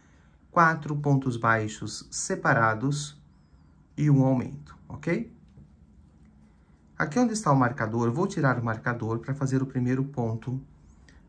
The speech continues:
baixo onda aqui. Eu vou usar o marcador, pois como é, pois como é carreira contínua, só pra saber onde eu vou, né, finalizar aí a última carreira, tá? Ó, tirei o marcador, vou fazer aqui o primeiro ponto.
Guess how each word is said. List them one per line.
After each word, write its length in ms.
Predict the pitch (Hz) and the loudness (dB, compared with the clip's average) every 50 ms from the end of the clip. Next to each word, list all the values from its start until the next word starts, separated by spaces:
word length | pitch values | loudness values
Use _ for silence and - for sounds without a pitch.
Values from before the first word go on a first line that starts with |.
| - - | -20 -14
baixo 560 | - 110 113 117 113 117 113 - - 135 143 - - | -2 2 2 4 4 2 0 -2 -6 -8 -10 -10 -6
onda 360 | - 120 117 117 117 110 127 | -4 -2 0 0 0 0 0
aqui. 360 | 139 139 - - - 143 - - | -2 -4 -6 -12 -14 -16 -16 -12
Eu 140 | - 123 117 | -8 -6 -2
vou 160 | 113 139 139 | 0 2 2
usar 240 | 131 123 123 113 110 | 2 2 0 -2 -2
o 40 | 107 | -2
marcador, 680 | 104 104 104 101 - - 117 110 120 135 170 208 214 | -4 -4 -6 -6 -6 -6 -6 -2 0 0 0 0 -2
pois 300 | 214 - 143 143 135 - | -4 0 0 0 0 -2
como 280 | - - - 123 110 107 | -8 -10 -8 -6 -6 -6
é, 100 | 107 107 - | -6 -8 -8
pois 180 | - 120 113 110 | -8 -8 -8 -8
como 220 | - - 123 117 | -6 -4 -2 -2
é 60 | 117 113 | -2 -2
carreira 360 | 117 120 110 110 104 98 107 | -4 -6 -4 -4 -4 -6 -6
contínua, 800 | - - 151 170 170 170 - - 139 131 139 156 190 262 285 - - - - _ _ - - _ - | -4 -2 0 0 0 -2 0 0 2 2 4 2 2 0 -2 -4 -14 -20 -20 _ _ -20 -20 _ -20
só 160 | - - - 147 | -16 -4 -4 -2
pra 160 | 143 139 135 | 0 0 -2
saber 300 | 139 139 127 120 120 117 | -2 -4 -4 -4 -2 -2
onde 160 | 120 120 120 | -2 -2 -2
eu 60 | 113 | -2
vou, 280 | 110 113 110 110 117 113 - - | -4 -4 -6 -8 -10 -12 -12 -8
né, 120 | - 110 107 | -6 -6 -6
finalizar 680 | 107 - 107 107 107 107 107 101 104 104 101 101 95 - - - - - | -4 -6 -6 -4 -4 -4 -4 -4 -4 -4 -6 -6 -8 -10 -20 -20 -20 -12
aí 220 | - 107 107 104 101 | -8 -6 -6 -4 -4
a 100 | 98 98 | -4 -4
última 640 | 98 104 113 120 117 - - - 101 98 95 92 95 - - - | -4 -4 -4 -4 -6 -8 -10 -8 -6 -6 -6 -8 -10 -14 -18 -12
carreira, 540 | - 110 104 104 101 - - 147 - - - | -8 -8 -6 -6 -6 -8 -10 -10 -12 -14 -10
tá? 260 | - 123 131 151 - - - - - - - - - - - - - - - - | -4 -2 -2 -2 -2 -6 -10 -16 -20 -20 -20 -20 -20 -20 -20 -20 -20 -20 -14 -12
Ó, 140 | - - | -12 -12
tirei 380 | - - - - 139 139 139 139 | -10 -8 -2 0 4 4 4 4
o 40 | 135 | 4
marcador, 600 | 135 135 127 139 - 131 120 117 123 - - - - - | 2 0 0 0 -2 -4 -4 -2 -6 -8 -8 -12 -16 -16
vou 140 | - - 104 | -14 -14 -12
fazer 300 | - - 98 98 107 101 | -10 -10 -8 -6 -4 -6
aqui 240 | 101 104 - - 117 | -6 -8 -8 -8 -8
o 60 | 107 | -8
primeiro 360 | - - 113 107 107 107 107 | -6 -6 -6 -2 -2 -2 -2
ponto. 480 | 107 - - - - - - - - | -4 -6 -10 -10 -10 -10 -14 -18 -20